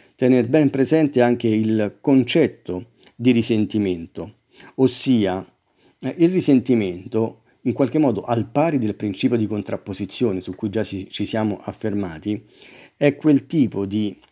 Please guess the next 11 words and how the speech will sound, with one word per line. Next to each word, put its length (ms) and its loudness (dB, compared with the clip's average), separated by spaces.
sentimenti 1300 2
che 140 2
vengono 500 2
nutriti 720 2
nei 160 8
confronti 680 2
di 80 0
un'altra 560 0
popolazione 1040 0
dalla 300 4
quale 540 0